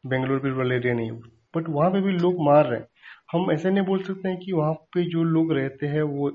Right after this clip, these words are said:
मतलब, एजुकेशनली साउंड नहीं है, थोड़ा बहुत पढ़े हैं, राइट? तो मुझे लगता है कि, अ, जब कोई मर जाता है, राइट, वो लेके आते हैं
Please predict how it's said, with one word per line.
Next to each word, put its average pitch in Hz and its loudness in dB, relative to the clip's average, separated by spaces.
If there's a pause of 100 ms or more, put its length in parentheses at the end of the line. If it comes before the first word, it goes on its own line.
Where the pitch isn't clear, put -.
(140)
मतलब, 135 -6 (100)
एजुकेशनली 147 -2
साउंड 135 -2
नहीं 131 -2
है, 123 -8 (400)
थोड़ा 143 6
बहुत 143 0
पढ़े 120 2
हैं, 117 -2
राइट? 127 -4 (500)
तो 110 -2
मुझे 147 -2
लगता 202 -4
है 196 0
कि, 214 -12 (240)
अ, 156 -4
जब 165 -4
कोई 185 2
मर 156 2
जाता 160 2
है, 113 -4
राइट, 135 -6 (260)
वो 151 0
लेके 143 2
आते 160 4
हैं 170 0